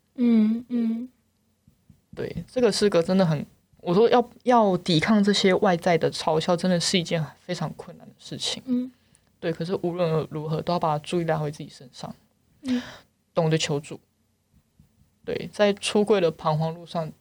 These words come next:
Speaker 2: 要懂得求助。
Speaker 1: 嗯。
Speaker 2: 对，然后好好的跟自己的情绪相处。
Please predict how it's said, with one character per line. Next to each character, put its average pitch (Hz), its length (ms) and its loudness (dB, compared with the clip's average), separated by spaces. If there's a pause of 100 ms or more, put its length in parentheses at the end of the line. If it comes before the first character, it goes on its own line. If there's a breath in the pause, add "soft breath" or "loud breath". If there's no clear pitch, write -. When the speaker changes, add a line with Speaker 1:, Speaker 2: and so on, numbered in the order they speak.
(120)
Speaker 2:
要 170 100 -4
懂 151 140 -4
得 151 80 -10
求 151 220 -8
助。 - 220 -12 (220)
Speaker 1:
嗯。 254 260 -6 (800)
Speaker 2:
对， 170 160 0
然 160 100 2
后 160 300 2
好 175 320 -2
好 175 180 2
的 156 460 2 (1040)
跟 190 140 0
自 202 100 0
己 170 60 2
的 151 80 2
情 156 180 -2
绪 170 160 -2
相 151 240 -2
处。 - 240 -8